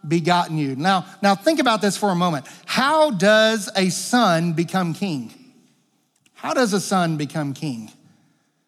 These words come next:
We just saw this, didn't we? Prince Charles just became King Charles, right?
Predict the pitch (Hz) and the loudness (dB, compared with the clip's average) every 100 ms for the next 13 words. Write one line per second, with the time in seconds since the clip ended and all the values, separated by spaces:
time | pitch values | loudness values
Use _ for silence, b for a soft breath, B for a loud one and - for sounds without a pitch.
0 | _ - 190 202 202 220 196 156 131 180 | _ -2 0 2 2 2 2 -2 -2 -4
1 | 165 139 123 - _ - 190 185 - 185 | -4 -4 -8 -14 _ -4 -2 -2 -4 -2
2 | 190 160 127 123 - 156 165 - 151 165 | 0 0 -4 -8 -6 -4 -4 -6 -6 -2
3 | 160 156 147 B B _ - 208 196 160 | 0 0 -2 B B _ -2 2 2 0
4 | 131 147 123 107 104 - - _ _ _ | -2 -6 -8 -12 -16 -16 -16 _ _ _
5 | 151 165 | -2 -2